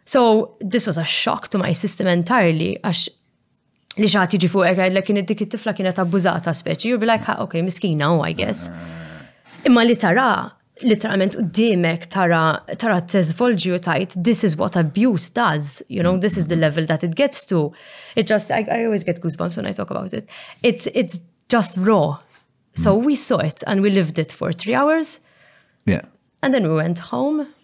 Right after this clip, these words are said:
Speaker 1: and two years later, we became certified foster carers.
Speaker 2: And, and, and, uh, uh, throughout those two years, what was, how did you process it in order to arrive to the conclusion that this is what, what you want?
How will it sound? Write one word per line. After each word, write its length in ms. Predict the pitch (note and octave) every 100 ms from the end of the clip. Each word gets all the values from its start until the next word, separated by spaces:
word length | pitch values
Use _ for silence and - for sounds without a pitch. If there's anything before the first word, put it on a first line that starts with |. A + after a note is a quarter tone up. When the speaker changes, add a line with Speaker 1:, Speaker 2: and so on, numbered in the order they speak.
| _
Speaker 1:
and 220 | A3+ G#3 G#3
two 140 | A#3+
years 260 | A3 A3 A#3+
later, 420 | C4 B3 G#3 G3+
we 80 | G3+
became 360 | F#3+ G#3 F#3+
certified 640 | F3 F#3+ E3+ E3+ G3+ F#3+ -
foster 340 | - E3+ F#3
carers. 440 | E3+ - - E3 - _ - - - - _ _ _ A#2 -
Speaker 2:
And, 240 | A#2 A#2 A2+
and, 240 | A2 A2
and, 200 | G#2+ G2+ - -
uh, 60 |
uh, 180 | G2+ D3+ - _ _ _ _ - A2
throughout 360 | G#2+ G#2+ A#2 A2+
those 160 | A#2+
two 160 | - A2
years, 640 | G#2+ A2+ A#2+ A#2 - - - _ _ _ C3
what 480 | G2 G#2+ G#2+ G#2 G2+
was, 380 | G2 F#2+ F2
how 300 | - - A#2+
did 140 | A#2 G#2+
you 100 | G#2 - _ _ _ _ _ _ _ -
process 520 | A#2+ G2+ F#2+ G2+ -
it 260 | G2 - -
in 160 | G#2+
order 260 | G2 F#2 F2+
to 220 | - F#2 -
arrive 460 | G2 F#2 F#2+ F#2 -
to 80 | F#2
the 80 |
conclusion 640 | F#2 F#2 F2+ F#2 E2 E2 E2
that 200 | E2 - _
this 160 | F#2+ G2
is 120 | F2+
what, 140 | G2 - - -
what 160 | G2 G2+
you 60 |
want? 120 | F2